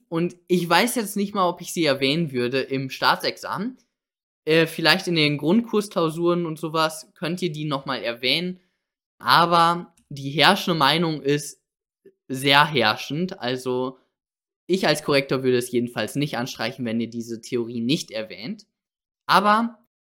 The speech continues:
ihr könnt sie natürlich erwähnen, wenn ihr euch, wenn euch das, äh, mehr Sicherheit gibt und ihr genug Zeit habt,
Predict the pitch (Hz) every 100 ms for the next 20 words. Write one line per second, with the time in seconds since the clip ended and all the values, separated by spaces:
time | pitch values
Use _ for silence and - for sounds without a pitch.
0 | _ 180 180 185 180 151 131 123 117 110
1 | 95 90 117 131 123 117 120 - 131 127
2 | 120 127 - - 117 120 - 117 117 120
3 | 127 156 175 139 135 - 143 - _ _
4 | 123 117 120 - 131 120 113 120 113 -
5 | 139 123 - 139 120 -